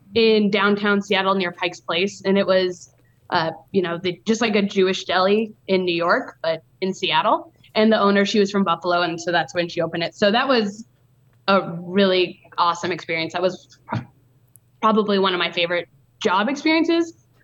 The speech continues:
Um, and then I also staged at Cafe Juanita. The chef there and owner, she won some, a James Beard Award, and, and she was known for fresh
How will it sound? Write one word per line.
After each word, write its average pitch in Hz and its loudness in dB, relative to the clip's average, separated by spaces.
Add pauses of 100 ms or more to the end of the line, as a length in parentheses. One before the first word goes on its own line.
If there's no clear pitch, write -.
Um, 214 2
and 240 4
then 294 0
I 285 -2
also 277 0
staged 240 0
at 208 0
Cafe 208 0
Juanita. 196 2 (380)
The 190 0 (100)
chef - -4
there 202 4 (360)
and 185 0
owner, 185 -2
she 185 -2 (500)
won 190 2
some, 190 -2
a 196 4
James 190 2
Beard 175 0
Award, 180 0
and, 175 -4 (200)
and 208 2
she 202 -2
was 196 -4
known 180 0
for - -14
fresh 175 -6